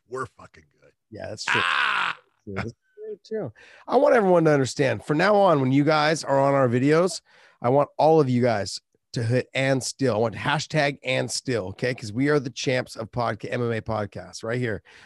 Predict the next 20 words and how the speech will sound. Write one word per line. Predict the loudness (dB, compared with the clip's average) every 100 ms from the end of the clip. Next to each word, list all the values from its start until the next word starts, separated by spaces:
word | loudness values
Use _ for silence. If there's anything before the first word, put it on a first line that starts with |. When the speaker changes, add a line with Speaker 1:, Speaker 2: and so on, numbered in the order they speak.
| _
Speaker 2:
We | -2 0
are |
the | -2
champs. | -2 0 0 -2
And | -10 -6
anytime | 0 0 2 2 2
someone | 2 2 2
tries | 2 2 0
to | -6
say | -2 0
that | 2 2
they're | 2 2
the |
champ, | 0 0 0 -2 -8 -20 _
you | -4 -2
just | -2 -4
put | 0 0 0 _ _
tag | -2 0
Wayne | 2 2 2 0
in | -2 -4